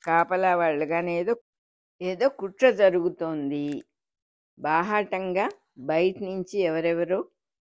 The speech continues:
వచ్చి వెళ్ళిపోతున్నారు అని ఒక అనుమానం పుట్టింది వాడికి. వెంటనే లోపలికి వచ్చి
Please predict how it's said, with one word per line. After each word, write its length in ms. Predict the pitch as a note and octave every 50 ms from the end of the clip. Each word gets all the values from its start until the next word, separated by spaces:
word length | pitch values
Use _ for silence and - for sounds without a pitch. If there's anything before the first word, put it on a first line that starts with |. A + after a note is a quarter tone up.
| _ _ _ _ - -
వచ్చి 360 | E3 E3 - _ - C#4+ B3+
వెళ్ళిపోతున్నారు 1200 | G#3+ F#3+ F3+ F3 F3 E3+ F3 - D#3 C#3+ B2 - - C3+ C#3+ C#3 C3+ C3+ C3 B2+ C3 C#3+ C#3 C3 - _ -
అని 180 | D#3+ D#3+ F3+ G3+
ఒక 220 | A3 G#3 - -
అనుమానం 680 | D3+ C#3+ C3+ D#3 E3+ G3 G#3+ A#3 A#3 A3+ G#3 F3+ D#3+ C#3
పుట్టింది 400 | C#3 C3+ - - C#3 C#3 C#3 C3
వాడికి. 520 | C3 B2 B2+ B2 C3+ - - E3+ G#3 D#4 _ _ _ _ _ _ _ _ _ _ -
వెంటనే 520 | C#3+ D3+ D#3+ E3 - F3+ F3 E3+ E3+ F3 F#3+
లోపలికి 560 | F#3 E3 D#3+ D#3+ D3+ - E3+ D#3+ - _ D#3+
వచ్చి 380 | D#3 - _ - - G3+ E4+